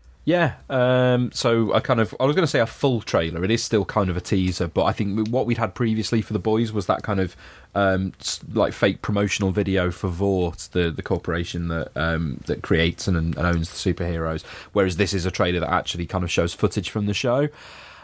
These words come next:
Um, it's hard to get much of a sense of it 'cause it's kind of really fast cuts and, uh, it, it looks very violent,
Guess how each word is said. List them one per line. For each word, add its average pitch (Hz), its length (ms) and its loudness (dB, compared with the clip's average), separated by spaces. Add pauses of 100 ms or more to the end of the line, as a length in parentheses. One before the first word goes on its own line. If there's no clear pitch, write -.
(180)
Um, 196 500 0 (840)
it's - 300 0
hard 202 240 0
to 190 80 -2
get 175 240 0
much 165 480 0
of 160 60 -2
a - 40 2
sense 175 300 0
of 170 60 -2
it 156 140 0
'cause 156 160 2
it's 151 140 0
kind 143 180 0
of 123 140 0
really 127 460 2 (120)
fast - 640 -4 (480)
cuts - 640 0
and, 107 460 4
uh, 64 240 0
it, 78 400 -4
it 131 160 0
looks 123 180 -2
very 117 220 0
violent, 113 640 0